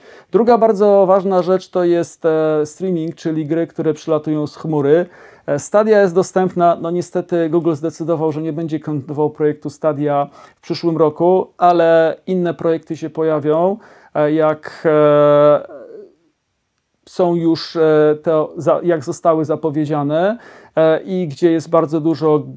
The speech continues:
gier klasy A A A. Oczywiście również konsole do gier. E, w konsolach do gier możecie grać, e, w gry, które macie na konsoli, jak również, e, też korzystać ze streamingu,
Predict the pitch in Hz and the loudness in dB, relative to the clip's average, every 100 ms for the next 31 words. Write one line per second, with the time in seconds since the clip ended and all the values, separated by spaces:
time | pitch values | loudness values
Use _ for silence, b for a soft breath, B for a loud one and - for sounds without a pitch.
0 | 147 156 160 156 151 156 147 - 151 151 | -10 -4 -2 -2 -2 -2 -2 -2 -4 -2
1 | 151 156 - 147 175 240 _ b b b | -6 -6 -4 -2 -2 -4 _ b b b
2 | 214 220 247 247 - 240 220 202 - 208 | -6 -4 -4 -4 -4 2 4 4 2 0
3 | 214 214 185 202 190 196 175 160 139 156 | 2 0 0 -2 0 2 2 2 2 4
4 | 170 190 180 - 160 156 - 170 185 175 | 4 0 -6 -4 -2 -2 -2 -6 0 0
5 | 160 165 147 165 160 156 151 156 151 151 | 0 -2 -2 -2 -2 -6 -6 -4 -2 -2
6 | 151 - 151 143 143 156 151 147 135 151 | -4 -2 -2 0 -4 -4 -4 -4 -4 -6
7 | - 165 156 160 - 160 160 156 147 160 | -6 -8 -8 -12 -6 -6 -4 -4 -4 -6
8 | 151 147 143 - 147 143 143 B B - | -8 -8 -8 -4 -2 -2 -4 B B -2
9 | 160 - 156 165 - 151 151 - 165 165 | -2 -2 -6 -6 -6 -8 -8 -10 -6 -4
10 | 165 151 160 190 | -2 2 2 0